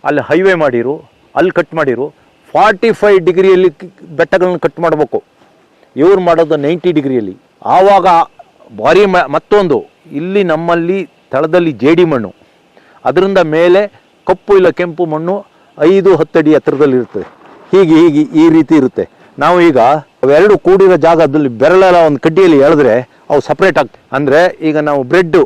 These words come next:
ಬ್ರೆಡ್ಡಿನ ಮೇಲೆ ಜಾಮ್ ಹಾಕಿರ್ತೀವಲ್ಲ, ಆ ರೀತಿ ಇವೇನು ಒಂದಕ್ಕೊಂದು ಕೂಡಿಲ್ಲ. ಆ ಜೇಡಿ ಮಣ್ಣು ಅಲ್ಲಿ ಕಾಣ್ತಾ ಇದಲ್ಲ, ಜೇಡಿ ಮಣ್ಣು ಇದು ಕೆಳಗಡೆ, ಕೆಂಪು ಮಣ್ಣು ನೋಡಿ, ಎರಡು ಇಲ್ಲ ಮೂರು ಅಡಿ ಎತ್ತರದಲ್ಲಿದೆ, ಕೆಲವು ಕಡೆ ಹದಿನೈದು ಅಡಿ ಎತ್ತರ ಇರುತ್ತೆ. ಆವಾಗ ಏನಾಗುತ್ತೆ, ಅವು, ಅವೆರಡು ಏನು ಕೂಡಿದಿಲ್ಲ, ಅವು ಬೇರೆ ಬೇರೆ ಸಪರೇಟ್ ಅವು.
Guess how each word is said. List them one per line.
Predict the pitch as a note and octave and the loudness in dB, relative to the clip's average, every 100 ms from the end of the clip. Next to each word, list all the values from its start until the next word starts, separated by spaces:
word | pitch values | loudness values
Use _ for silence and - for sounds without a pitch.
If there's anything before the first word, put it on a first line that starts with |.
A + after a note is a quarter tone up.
| - | 0
ಬ್ರೆಡ್ಡಿನ | D3 F3 F#3+ F3+ | -2 0 2 2
ಮೇಲೆ | E3 | 0
ಜಾಮ್ | C#3 F3+ E3 | 2 0 0
ಹಾಕಿರ್ತೀವಲ್ಲ, | D3 B2+ - A#2+ A2+ D3 _ | -2 -6 -2 -2 -2 -6 _
ಆ | C#3 | 0
ರೀತಿ | E3+ D3 G2 - _ _ B2+ | 2 0 -4 -14 _ _ -4
ಇವೇನು | E3+ F#3+ G#3+ F#3 | 0 2 2 0
ಒಂದಕ್ಕೊಂದು | G#3+ G3+ G#3+ G3 | 0 0 0 0
ಕೂಡಿಲ್ಲ. | G3+ A3 G3+ A#2 - - | 0 2 2 0 -4 -6
ಆ | D#3 | -4
ಜೇಡಿ | C3+ E3 A3 | 0 0 0
ಮಣ್ಣು | G#3 G3+ F3 | 0 -2 -2
ಅಲ್ಲಿ | E3 E3 | -2 -2
ಕಾಣ್ತಾ | F3+ F#3 F3 | -2 0 0
ಇದಲ್ಲ, | C3+ G2+ G2+ C#3+ | 0 -2 -6 -2
ಜೇಡಿ | G3 A3+ | 0 2
ಮಣ್ಣು | A3+ D3 A2+ - - G3 | 0 -2 -6 -12 -2 0
ಇದು | D#3 | 0
ಕೆಳಗಡೆ, | E3 E3 C#3 | -2 -2 -2
ಕೆಂಪು | G2+ _ - A#3+ A3 | -4 _ -4 -4 -2
ಮಣ್ಣು | A3+ A3 G3 | -2 -2 -2
ನೋಡಿ, | F3 C#3 | -2 0
ಎರಡು | D#3 G3 G3+ | 2 2 2
ಇಲ್ಲ | G3+ G3 | 2 2
ಮೂರು | F3 F#3 | 0 0
ಅಡಿ | F3+ E3+ | 2 2
ಎತ್ತರದಲ್ಲಿದೆ, | E3 D#3 C#3 D3 C3+ F3+ - - | 0 -2 -2 -2 -2 -4 -8 -6
ಕೆಲವು | - E3 | -4 -2
ಕಡೆ | F3 E3+ | 0 0
ಹದಿನೈದು | C#3 D3+ F#3+ F3+ | -2 -2 0 2
ಅಡಿ | E3 | 2
ಎತ್ತರ | D#3+ - | 2 2
ಇರುತ್ತೆ. | C#3 A2 | -2 0
ಆವಾಗ | G3+ B3 A3 | 2 2 2
ಏನಾಗುತ್ತೆ, | A3 G#3 - A3 | 2 2 2 2
ಅವು, | G3 D#3+ G3+ | 2 4 2
ಅವೆರಡು | F3 E3+ F#3+ G#3 A#3+ | 2 2 2 2 2
ಏನು | A#3+ G#3 | 2 0
ಕೂಡಿದಿಲ್ಲ, | - - A3 A#3 A3 G#3 G3 F#3+ F3+ F3 | -6 0 2 2 2 4 4 2 2 2
ಅವು | G#2+ - - E3 F#3 | 0 -4 -2 0 2
ಬೇರೆ | C#3 G#3+ | 2 2
ಬೇರೆ | G#3 F3 C3+ | 2 2 0
ಸಪರೇಟ್ | D#3+ D3+ A3 E3 | -2 0 0 0
ಅವು. | B2+ | -4